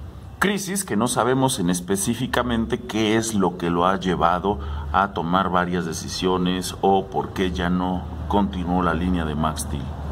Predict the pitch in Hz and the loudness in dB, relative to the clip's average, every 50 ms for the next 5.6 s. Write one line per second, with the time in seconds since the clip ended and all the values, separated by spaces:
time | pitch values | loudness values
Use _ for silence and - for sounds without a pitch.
0 | - - - - - - - - - - - 139 147 160 160 170 196 208 180 165 | -6 -6 -8 -10 -12 -12 -12 -10 -6 -4 -2 0 0 2 2 4 4 2 2 0
1 | 151 - - 175 185 180 190 170 143 - 127 117 113 135 156 156 151 143 135 - | -4 -2 2 2 2 2 2 -2 0 2 2 2 2 2 0 2 2 2 2 2
2 | 104 87 - 135 147 143 127 113 110 117 123 123 127 120 123 - 107 98 90 87 | 0 -2 0 2 4 4 6 6 4 4 4 4 2 2 2 0 2 2 2 2
3 | 90 113 113 117 135 135 - 131 131 - 123 110 107 120 127 120 123 110 92 76 | 2 2 2 0 0 0 0 0 0 2 0 0 2 2 0 2 2 2 2 2
4 | - 98 101 104 110 104 - 110 98 - 90 - 92 90 87 87 87 90 101 101 | 2 4 4 4 4 2 0 -4 -4 -4 -2 0 2 2 2 0 -2 -2 0 0
5 | 98 98 117 110 - 160 175 160 131 113 101 - | 2 2 2 2 4 4 2 2 2 0 0 0